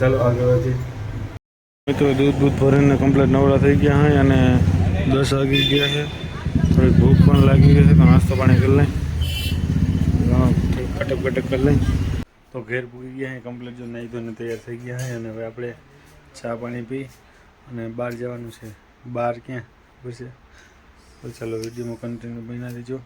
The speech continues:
તો હવે આપણે બતાવું બહાર આપણે શું કરવા જવાનું હોય. તો મસ્ત મજાની પેલા ચા પી લઈ. મળી ચાલો. ચા પાણી પી લઈ.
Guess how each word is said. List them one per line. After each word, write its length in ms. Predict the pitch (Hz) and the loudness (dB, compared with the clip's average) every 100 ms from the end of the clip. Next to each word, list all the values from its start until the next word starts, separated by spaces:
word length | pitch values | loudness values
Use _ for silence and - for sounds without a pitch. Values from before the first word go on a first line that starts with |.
| _ _ _ _ _ _ _ 120 | _ _ _ _ _ _ _ -14
તો 160 | 117 | -12
હવે 200 | 117 113 | -10 -12
આપણે 240 | 113 117 113 123 | -14 -16 -16 -14
બતાવું 360 | 113 123 120 | -12 -10 -8
બહાર 260 | 120 120 117 | -8 -8 -8
આપણે 200 | 117 117 | -10 -10
શું 140 | 120 | -10
કરવા 180 | 123 120 | -8 -8
જવાનું 300 | 117 120 120 | -8 -10 -12
હોય. 100 | 123 | -12
તો 60 | 113 | -14
મસ્ત 240 | 123 123 | -14 -12
મજાની 240 | 123 123 | -10 -10
પેલા 180 | 117 117 | -8 -10
ચા 200 | 110 131 | -6 -6
પી 100 | 127 | -6
લઈ. 140 | 131 123 - _ _ _ _ _ _ _ - _ - - - - - | -10 -12 -18 _ _ _ _ _ _ _ -20 _ -20 -20 -20 -20 -6
મળી 220 | 147 139 | -2 -2
ચાલો. 320 | 139 143 151 - _ - _ - - _ _ _ _ _ - _ _ - - - - 143 156 120 113 - - - - 139 139 - - - | 0 -2 -4 -12 _ -20 _ -20 -20 _ _ _ _ _ -20 _ _ -20 -20 -20 -20 -20 -20 -20 -20 -20 -20 -20 -20 -20 -20 -20 -10 -2
ચા 100 | 131 | -2
પાણી 220 | 131 127 | -2 -8
પી 200 | 127 139 | -8 -10
લઈ. 160 | 143 | -10